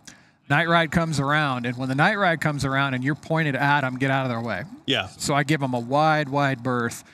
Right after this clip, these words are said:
Speaker 1: and I start heading off to what will be the west and moving my way north. And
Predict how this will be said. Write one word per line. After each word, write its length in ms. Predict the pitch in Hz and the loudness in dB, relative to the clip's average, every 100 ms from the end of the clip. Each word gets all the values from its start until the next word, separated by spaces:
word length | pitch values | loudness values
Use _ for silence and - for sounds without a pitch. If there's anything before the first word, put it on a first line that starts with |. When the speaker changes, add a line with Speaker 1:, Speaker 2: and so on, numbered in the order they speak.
| _ _ _ | _ _ _
Speaker 1:
and 160 | 135 127 | -4 -2
I 80 | 135 | 0
start 340 | - 143 131 | 0 0 0
heading 260 | 143 139 135 | 0 0 0
off 280 | 131 127 - | 0 -2 -4
to 100 | 123 | -10
what 180 | 120 117 | -8 -10
will 80 | 120 | -4
be 160 | 139 | -4
the 100 | 123 | -4
west 540 | 113 104 104 120 - - - | -6 -4 -2 -2 -6 -12 -12
and 120 | 135 | -8
moving 240 | 127 131 127 | -6 -6 -4
my 140 | 123 | -4
way 220 | 120 117 | -4 -6
north. 380 | 117 135 107 - - _ _ _ _ _ - | -4 -4 -6 -10 -20 _ _ _ _ _ -4
And 420 | 135 131 120 117 | -2 -2 -2 -6